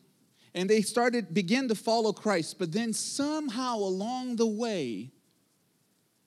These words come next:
they begin to go back to their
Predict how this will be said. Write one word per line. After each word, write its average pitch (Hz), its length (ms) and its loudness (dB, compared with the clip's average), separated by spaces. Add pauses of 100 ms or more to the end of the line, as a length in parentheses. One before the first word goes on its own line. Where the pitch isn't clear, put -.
(720)
they 175 160 -2
begin 156 720 -4 (240)
to - 100 -16
go 170 140 -8
back 160 320 -6 (1120)
to 147 80 -14
their 151 160 -6